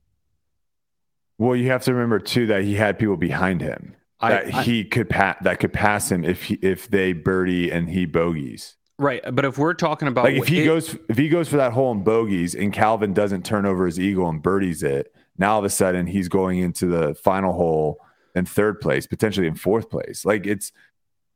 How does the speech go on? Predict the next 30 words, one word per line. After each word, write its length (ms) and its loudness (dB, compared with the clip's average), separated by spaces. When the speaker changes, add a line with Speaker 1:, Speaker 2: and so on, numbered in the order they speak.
Speaker 1:
you 100 0
see 140 2
what 60 2
I'm 40 -4
saying? 300 2
Like, 200 0
Speaker 2:
Yeah, 140 0
I 120 2
Speaker 1:
in 60 2
Speaker 2:
know, 140 4
Speaker 1:
his, 120 0
Speaker 2:
I 20 -2
do, 100 2
Speaker 1:
in 100 4
his 160 4
Speaker 2:
I 60 4
do, 120 2
but 40 2
Speaker 1:
situation, 760 2
he 200 -2
could, 280 0
it 120 -4
could 100 -10
get 160 2
real 220 0
dicey 420 0
real 140 0
fast 360 0
for 160 -6
him. 200 -14